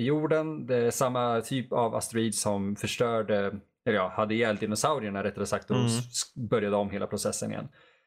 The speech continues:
Speaker 1: Eh, det här vill ju självklart inte människorna. Och de försöker komma på hur, hur ska vi komma undan det här? Ah, vi måste spränga den inifrån.
Speaker 2: Mm.
Speaker 1: Så premissen är helt enkelt den att de ska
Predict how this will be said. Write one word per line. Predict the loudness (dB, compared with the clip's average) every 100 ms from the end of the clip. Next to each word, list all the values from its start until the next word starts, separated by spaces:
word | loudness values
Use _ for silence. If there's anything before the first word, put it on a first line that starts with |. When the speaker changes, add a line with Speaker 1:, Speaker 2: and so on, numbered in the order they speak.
| _ _ -4
Speaker 1:
Eh, | -2 0
det | 0
här | 0
vill | -2
ju | -2
självklart | -2 0 0 -2
inte | -2
människorna. | -2 -2 -4 -4 -6 -12 -4
Och | 0
de | 0
försöker | 2 0 0 0
komma | 0 0
på | 0 0
hur, | 0 -2 -2 -2
hur | -2
ska | -2
vi | -2
komma | 0 0
undan | 2 0 0
det | 0
här? | -2 -2
Ah, | -6 -10 -16 -20 -20 -20 _ _
vi | 0 2
måste | 0 -2 0 0 2
spränga | 0 0 0
den | -2
inifrån. | 0 0 0 -2 -2 -10 -6
Speaker 2:
Mm. | 0 0 0 -4 -6
Speaker 1:
Så | -4 -4 -6 _ -2
premissen | 0 2 0
är |
helt | 0 0 0
enkelt | 0
den | 0 0
att | 0
de | -2
ska | 0 0 0